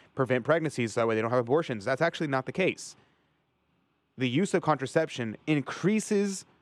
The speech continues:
the amount of abortions. Why? Because if the only way to prevent an abortion, the only way to prevent a pregnancy is abstinence, then people will just abstain from sexual relations in order to not get pregnant.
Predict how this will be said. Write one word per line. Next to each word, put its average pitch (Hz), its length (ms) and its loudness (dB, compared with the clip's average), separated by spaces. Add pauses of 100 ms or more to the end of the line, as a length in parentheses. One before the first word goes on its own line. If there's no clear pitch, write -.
(240)
the 147 120 2
amount 139 200 4
of 131 60 2
abortions. 131 580 0 (140)
Why? 120 500 4 (440)
Because 151 520 0 (320)
if 160 140 2
the 156 200 0
only 214 360 2
way 135 500 2
to 151 100 0
prevent 127 460 0
an 170 80 0
abortion, 131 540 -2 (880)
the 143 100 2
only 170 180 4
way 185 140 4
to 165 100 0
prevent 143 300 2
a 135 60 -2
pregnancy 135 600 -2 (140)
is 127 260 0
abstinence, 120 800 -2 (460)
then 156 120 4
people 185 400 2
will 160 80 4
just 156 320 -2 (140)
abstain 139 640 0 (320)
from 165 140 2
sexual 139 320 2
relations 131 720 0 (680)
in 151 120 2
order 135 320 4
to 147 160 0
not 117 240 2
get 127 120 0
pregnant. 175 360 0